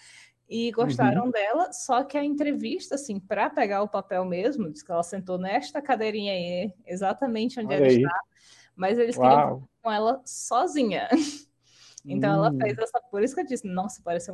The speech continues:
Speaker 1: parece muito profissional pra uma pessoa muito jovem, que ela fez essa parte toda sozinha, a entrevista toda
Speaker 2: Não é?
Speaker 1: sozinha, com os diretores, o, os roteiristas,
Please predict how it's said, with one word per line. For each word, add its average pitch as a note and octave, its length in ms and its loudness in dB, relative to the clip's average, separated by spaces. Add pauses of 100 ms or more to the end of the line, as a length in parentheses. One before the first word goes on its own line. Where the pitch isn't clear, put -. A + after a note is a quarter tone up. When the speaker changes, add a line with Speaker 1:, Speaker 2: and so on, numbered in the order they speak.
(160)
Speaker 1:
parece E3+ 320 -2
muito F3+ 200 -8
profissional G4+ 560 -2
pra E4+ 120 -2
uma C#4 40 -2
pessoa C4 180 0
muito G3 260 -4
jovem, F3 280 0
que G3 60 -6
ela F#3+ 140 0
fez G3 160 -4
essa G3+ 180 -4
parte F3+ 320 -6
toda G#3 200 -4
sozinha, A3+ 600 -4
a A3 40 -2
entrevista F3+ 480 -4
toda F3+ 200 -2
Speaker 2:
Não A#3+ 80 2
é? - 0 -
Speaker 1:
sozinha, A#3+ 500 0
com G3+ 420 -4
os F#3+ 160 0
diretores, A#3 960 6
o, F#3+ 320 -2
os F#3+ 100 -2
roteiristas, B3+ 920 -2